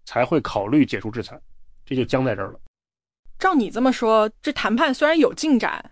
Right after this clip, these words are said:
Speaker 2: 但难度还是不小啊。
Speaker 1: 那可不，一边是美国的军事威胁，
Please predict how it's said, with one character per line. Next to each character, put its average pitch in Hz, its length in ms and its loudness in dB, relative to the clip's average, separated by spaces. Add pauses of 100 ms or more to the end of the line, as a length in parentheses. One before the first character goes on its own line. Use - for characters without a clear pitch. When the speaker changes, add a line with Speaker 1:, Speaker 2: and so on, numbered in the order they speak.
(140)
Speaker 2:
但 254 160 0
难 196 140 0
度 247 100 2
还 233 100 -2
是 226 80 -2
不 262 80 -4
小 220 220 -4
啊。 - 300 -14 (760)
Speaker 1:
那 139 180 0
可 - 120 -4
不， 107 240 0 (600)
一 139 120 4
边 143 240 6
是 123 220 -2
美 110 220 -2
国 110 160 0
的 117 120 2
军 131 160 0
事 120 120 0
威 123 160 4
胁， 107 260 -8